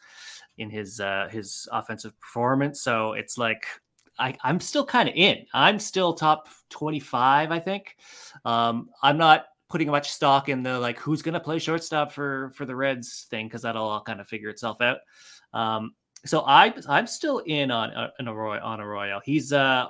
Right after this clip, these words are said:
on my Robo Scout thing. He's eighty-six still, even with this, you know, the slowdown,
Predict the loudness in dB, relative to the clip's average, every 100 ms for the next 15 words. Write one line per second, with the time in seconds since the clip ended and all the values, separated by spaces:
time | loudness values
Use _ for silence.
0 | -6 -6 -4 -2 -2 -2 -6 -4 -4 -4
1 | -8 -8 -8 -8 -2 0 -2 -6 -4 -4
2 | -4 -8 -8 -6 -4 -4 -6 -8 -6 -8
3 | -8 -12 -16 _ -12 -10 -10 -10 -6 -6
4 | -4 -4 -4